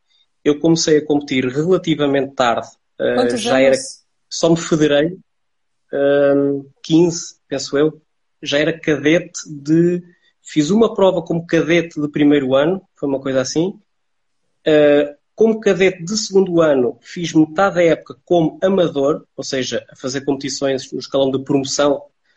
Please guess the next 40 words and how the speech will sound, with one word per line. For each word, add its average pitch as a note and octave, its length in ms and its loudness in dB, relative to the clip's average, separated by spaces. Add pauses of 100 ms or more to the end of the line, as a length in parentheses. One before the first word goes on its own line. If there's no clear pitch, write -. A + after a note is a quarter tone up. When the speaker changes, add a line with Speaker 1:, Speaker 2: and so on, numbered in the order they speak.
(340)
Speaker 1:
Nós E3 140 0
chamamos, C#3 360 0
o - 200 -20
que C#3+ 100 -4
é - 40 0
que - 60 0
é C#3+ 60 4
a C#3 60 2
promoção? C#3 540 0
Que C3+ 120 -4
é B2 40 4
o B2 200 0
tipo C#3 400 -10
Open. C#3+ 360 0 (1080)
E C3 60 -8
só D#3+ 160 -2
para E3 160 0
aí D#3+ 100 4
a D#3 40 6
meio D3+ 160 4
da C#3+ 80 0
época D#3 400 -4
é D3 80 -4
que - 80 -8
estava C#3+ 260 -4
federado, C3+ 520 -2 (420)
é - 80 -10
que - 100 -16
estava B2+ 380 -2
então B2+ 200 -2
com C3+ 160 -2
a C3 40 0
licença C3 500 -2
para C3 180 -4
competir. B2 500 -8 (880)
Ahm, D3 800 4 (420)
depois F3 360 0
estava F3+ 320 0
numa D#3+ 180 6
equipa F#3 480 -2